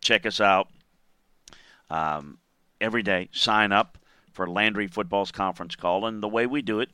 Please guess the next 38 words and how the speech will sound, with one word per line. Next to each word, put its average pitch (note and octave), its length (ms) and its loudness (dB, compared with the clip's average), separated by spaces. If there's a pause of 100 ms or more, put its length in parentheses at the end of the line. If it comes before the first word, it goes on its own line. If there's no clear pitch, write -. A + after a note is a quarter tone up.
as F#2 220 -8
you G#2 80 -6
know, G2+ 400 -2 (460)
if E2+ 200 -12
you're G2 260 -4
a F2+ 160 -4
veteran F#2+ 600 -2 (140)
listener, F#2+ 480 -8
follower F#2 600 -2
of F#2 200 -2
us, - 320 -6 (1120)
is G#2 460 2 (580)
we A#2+ 400 -4 (100)
talk C3+ 300 8
about A2 320 6 (100)
the G2 120 -8
world G#2+ 260 2
of F#2 100 -6
college G#2 300 2
football G#2 320 -2
on G2 100 0
a F#2 60 -6
national F#2+ 480 -2
level, E2+ 320 -4 (460)
um, F2 520 2 (720)
at F#2+ 180 2 (140)
the F#2+ 220 -4
beginning, F#2+ 420 -4
and G2 100 -6
then F#2+ 160 -6
we G2 120 -6
kinda A2+ 260 -6
break G#2 320 -2
down G#2 320 0
the F#2+ 80 -4
week F2+ 240 -6
that - 180 -4
was F2+ 520 2